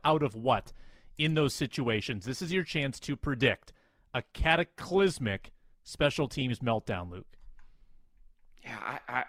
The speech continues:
Speaker 2: I would love to know, again, what he did last year just to have something to go off of. I got to imagine, though, just top of my head, that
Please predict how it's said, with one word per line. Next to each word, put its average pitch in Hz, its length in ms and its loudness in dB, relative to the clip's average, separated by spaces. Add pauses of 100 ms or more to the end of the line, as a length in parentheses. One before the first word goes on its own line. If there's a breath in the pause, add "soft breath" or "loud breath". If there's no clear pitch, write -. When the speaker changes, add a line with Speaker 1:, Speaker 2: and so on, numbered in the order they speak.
Speaker 2:
I 120 60 -2
would 120 180 -2
love 143 260 2
to 143 60 -8
know, 131 180 4
again, 107 340 0
what 101 180 2
he 123 160 -6
did 107 300 -2
last 90 440 -2
year 123 120 -2
just 107 240 -8
to 110 60 0
have 95 120 0
something - 240 -6
to 107 60 -2
go 104 180 6
off 117 140 8
of. 131 120 -2
I 196 100 8
got 262 160 8
to 277 120 4
imagine, 135 520 2
though, 107 180 0
just 113 200 -10
top 113 200 0
of 107 80 -2
my 104 100 2
head, 104 260 0
that 98 220 2